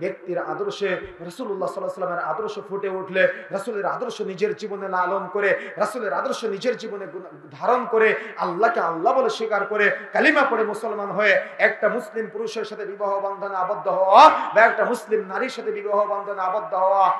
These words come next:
সেটা একটা বিষয়। কিন্তু আপনি আল্লাহকে আল্লাহ বলে না চিনে,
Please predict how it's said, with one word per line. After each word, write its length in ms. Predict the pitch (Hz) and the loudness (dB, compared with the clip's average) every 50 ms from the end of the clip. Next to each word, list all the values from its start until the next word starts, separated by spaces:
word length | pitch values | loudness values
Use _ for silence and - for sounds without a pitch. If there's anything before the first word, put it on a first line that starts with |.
| 214 202 - | -4 -8 -6
সেটা 280 | - 202 208 214 202 196 | -6 -4 -2 0 0 0
একটা 240 | 196 - - 180 | 0 0 -2 -2
বিষয়। 420 | 180 196 190 - 208 202 196 190 185 - - - - - | -2 -4 -2 0 2 4 4 4 2 0 -4 -10 -8 -6
কিন্তু 320 | 220 226 220 - - 208 | -6 -6 -4 -4 -2 0
আপনি 300 | 196 196 196 202 202 202 | 0 0 -2 -4 -6 -4
আল্লাহকে 540 | 190 190 196 190 190 196 196 196 196 196 185 | -4 -2 -2 -2 0 0 0 0 0 0 -2
আল্লাহ 360 | 185 185 196 196 190 202 196 | -2 -2 -4 -2 -2 -2 -2
বলে 200 | 196 202 202 196 | -2 -2 -4 -6
না 200 | 190 190 190 196 190 | -6 -6 -6 -6 -6
চিনে, 300 | 202 214 208 208 208 | -6 -4 -4 -4 -4